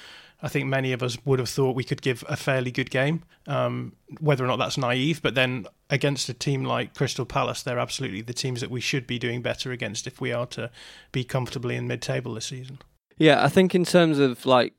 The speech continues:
Speaker 2: thinking about naivety, I, I, I think that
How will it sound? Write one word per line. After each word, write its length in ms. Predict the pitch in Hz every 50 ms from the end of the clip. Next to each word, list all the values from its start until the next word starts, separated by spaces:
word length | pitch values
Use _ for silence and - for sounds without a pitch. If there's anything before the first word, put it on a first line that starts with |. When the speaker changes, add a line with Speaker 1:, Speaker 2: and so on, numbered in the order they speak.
| _ -
Speaker 2:
thinking 240 | - 151 143 127 127
about 200 | 131 131 120 110
naivety, 680 | 123 127 120 120 123 127 127 127 127 120 - - 113 113
I, 160 | 113 110 113 - -
I, 140 | 131 143 - -
I 80 | 135 131
think 260 | - - 139 131 -
that 160 | 135 131 -